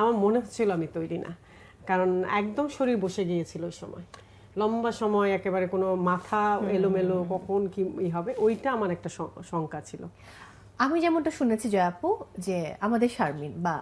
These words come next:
Speaker 2: মহসিন আপু যেটাই বলি, তিনি খুব ভালো রাঁধেন, তিনি নাকি শাক পাতাও এত ভালো রাঁধেন যে সেই শাক পাতা পেলেও আমরা অনেক এক থাল ভাত খেয়ে ফেলবো, এরকম একটা ব্যাপার। আমি জানি আপনি ভাত খুব পছন্দ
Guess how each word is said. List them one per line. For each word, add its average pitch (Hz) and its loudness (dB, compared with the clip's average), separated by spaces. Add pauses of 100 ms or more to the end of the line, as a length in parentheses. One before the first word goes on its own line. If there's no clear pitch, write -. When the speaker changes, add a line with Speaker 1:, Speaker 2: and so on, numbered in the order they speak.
(160)
Speaker 2:
মহসিন 196 -2
আপু 170 -8
যেটাই 160 -6
বলি, 214 -4 (300)
তিনি 277 -2
খুব 285 2 (160)
ভালো 254 4 (100)
রাঁধেন, 147 -6 (400)
তিনি 277 0
নাকি 330 0 (100)
শাক 262 2
পাতাও 311 4
এত 330 -2
ভালো 285 2
রাঁধেন 240 4
যে 233 0
সেই 240 -8
শাক 226 -2
পাতা 262 0
পেলেও 269 6 (180)
আমরা 214 2
অনেক 208 2 (100)
এক 202 -2
থাল 226 2
ভাত 180 -6
খেয়ে 170 -6
ফেলবো, 165 -6
এরকম 180 -4
একটা 180 -2
ব্যাপার। - -12 (300)
আমি 226 6
জানি 208 4 (100)
আপনি - -4
ভাত 170 0
খুব 180 -6
পছন্দ 175 -6